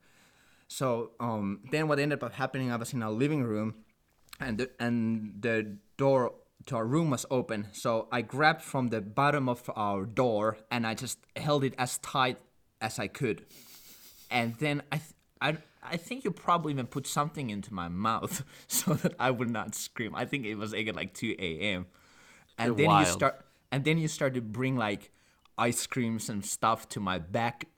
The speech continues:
Speaker 1: 'cause it was, you know, so i-, so itchy. And
Speaker 2: Yeah.
Speaker 1: after the i-, ice creams ran out, you know, you start to take other vegetables from the freezer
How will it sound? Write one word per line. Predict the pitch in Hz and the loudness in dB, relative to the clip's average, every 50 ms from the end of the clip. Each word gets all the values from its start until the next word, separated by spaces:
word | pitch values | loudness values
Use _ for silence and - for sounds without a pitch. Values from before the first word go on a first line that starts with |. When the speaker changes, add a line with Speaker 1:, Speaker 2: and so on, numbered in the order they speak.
| - | -12
Speaker 1:
'cause | - 120 107 98 | -8 -8 -6 -6
it | 113 110 | -6 -6
was, | 104 101 92 - | -6 -6 -6 -6
you | 123 101 | -6 -6
know, | 98 92 | -4 -4
so | 87 - - 131 110 110 - | -4 -4 -2 -2 -2 -2 -4
i-, | 123 123 - _ _ - | -6 -8 -8 _ _ -12
so | - - - 117 107 107 | -10 -6 -4 -4 -4 -2
itchy. | - 127 - - - 165 160 - _ _ _ _ _ - - _ _ _ - | -4 -4 -4 -2 -4 -4 -6 -8 _ _ _ _ _ -20 -20 _ _ _ -4
And | - 110 104 | -2 0 0
Speaker 2:
Yeah. | 101 - - | 0 0 0
Speaker 1:
after | 127 139 - - 151 | 0 0 0 -2 0
the | 123 123 - - | 0 0 2 2
i-, | 113 131 - - | 0 0 2 2
ice | 120 135 135 135 - | 2 2 2 2 0
creams | - 135 123 120 117 - | -2 0 0 0 0 -2
ran | 127 123 120 113 110 | -2 0 0 2 2
out, | 110 117 117 98 113 | 2 2 0 0 -2
you | 110 | -4
know, | 104 95 104 | -4 -4 -4
you | 110 95 113 110 110 | -6 -4 -2 -2 -2
start | 107 - - 117 107 98 | -4 -2 -2 -2 -2 -2
to | 104 | -4
take | 92 - - 120 104 98 - - - | -8 -8 -4 -2 -2 -2 -4 -6 -4
other | 107 110 101 101 98 95 92 - _ _ _ - _ _ | -2 -2 0 0 -2 -2 -4 -6 _ _ _ -20 _ _
vegetables | 95 107 107 104 - - 123 107 104 98 95 92 - | -4 -2 -2 -2 -2 -4 -4 -2 -2 -2 -4 -4 -6
from | - - - 107 95 95 | -8 -4 -4 -2 -2 -2
the | 98 - | -4 -4
freezer | - - 117 110 117 117 92 104 127 143 | -4 -4 -2 0 0 0 0 0 0 0